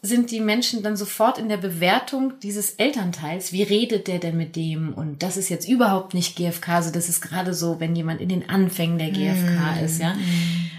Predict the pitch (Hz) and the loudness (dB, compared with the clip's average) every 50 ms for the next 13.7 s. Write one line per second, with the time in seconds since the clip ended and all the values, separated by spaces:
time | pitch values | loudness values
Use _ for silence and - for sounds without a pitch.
0 | - - _ _ 165 175 175 170 170 160 165 160 147 - - - _ _ _ _ | -16 -20 _ _ -2 0 2 4 4 4 4 2 0 -2 -8 -16 _ _ _ _
1 | _ - - - 185 175 - 285 294 - - 175 180 175 185 180 180 170 175 180 | _ -2 0 0 2 4 6 4 4 4 0 0 2 2 4 4 2 0 0 -2
2 | 175 170 180 170 - - 175 175 196 202 - 185 180 175 180 180 - 180 170 170 | -4 -2 -2 -4 -2 -2 -2 -4 -2 -4 -4 -6 -4 -4 -6 -6 -6 -6 -6 -2
3 | 165 165 165 190 196 - - 175 165 160 160 - - - 156 - - _ - - | 2 2 2 2 0 -2 -4 -4 -2 -2 -4 -4 -6 -8 -8 -8 -12 _ -14 -12
4 | 143 151 147 - 160 156 147 - 165 160 165 175 160 165 160 151 160 165 160 175 | -12 -10 -8 -6 -6 -4 -4 -4 -2 0 0 0 0 -2 -4 -4 -6 -6 -8 -8
5 | 165 165 214 254 247 - - 208 - - 240 185 170 240 247 247 - - 262 - | -8 -6 -6 -4 -4 0 4 4 6 6 6 4 4 4 4 4 6 6 4 4
6 | - - 233 - - - - 185 190 214 240 269 254 277 254 233 220 214 214 220 | 4 2 0 -2 -4 -8 -2 2 4 6 8 8 6 6 4 2 2 0 2 2
7 | 214 - - 233 - - - - - 180 185 202 196 175 202 208 208 202 202 - | 0 0 -2 -6 -10 -10 -14 -16 -12 -6 -4 -4 -2 0 2 2 2 2 0 -4
8 | - - 214 226 226 208 202 190 180 202 185 - - 202 - 143 - - - - | -4 2 2 2 2 2 -2 -2 -4 -6 -8 -6 -6 -2 0 0 0 0 -2 -4
9 | 214 175 202 196 - - 190 190 190 - 185 175 175 170 170 165 - - - _ | -4 -4 -4 -4 -2 -2 -2 -4 -2 -4 -4 -4 -4 -4 -6 -8 -8 -10 -12 _
10 | _ 190 185 214 226 220 208 196 185 180 180 - - 202 202 202 - - - - | _ 0 2 4 4 4 2 2 2 0 -2 -2 -2 -2 -2 -2 -2 -4 -8 -10
11 | 143 - - 156 143 147 160 160 165 196 190 185 185 175 170 160 160 165 170 165 | -10 -8 -8 -8 -8 -6 -4 -2 2 2 2 4 4 2 0 -2 -2 -2 -2 -2
12 | 170 170 170 170 170 180 208 240 - 240 233 240 - - - 185 196 185 - - | 0 2 2 2 4 2 2 2 2 0 0 0 -2 0 0 2 2 2 0 -2
13 | - 139 143 147 143 139 143 147 156 151 - - - | -2 -4 -4 -4 -4 -6 -6 -4 -4 -4 -4 -4 -6